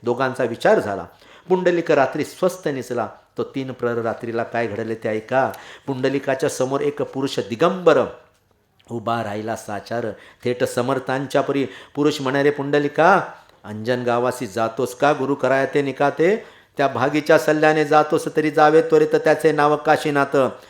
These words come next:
तेथे जाता पिठेल भ्रांत तुझी वेड्या निश्चय. कानात काय बोलला म्हणून का तो गुरु झाला?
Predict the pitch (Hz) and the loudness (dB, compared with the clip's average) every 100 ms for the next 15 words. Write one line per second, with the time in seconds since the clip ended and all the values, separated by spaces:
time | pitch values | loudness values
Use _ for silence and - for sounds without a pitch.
0 | - - 165 165 151 151 143 147 151 147 | -6 0 2 4 6 4 6 2 2 2
1 | 147 143 135 147 147 147 143 143 139 139 | 2 4 2 2 -2 -4 -4 -2 0 2
2 | 135 135 127 127 120 107 - - - 127 | 2 0 -2 0 2 0 -8 -12 -4 -2
3 | 131 131 131 131 127 127 127 127 123 123 | 0 -2 2 4 4 2 0 0 -2 -4
4 | 120 123 123 117 117 110 113 110 | -4 -4 -2 -4 -4 -4 -4 -6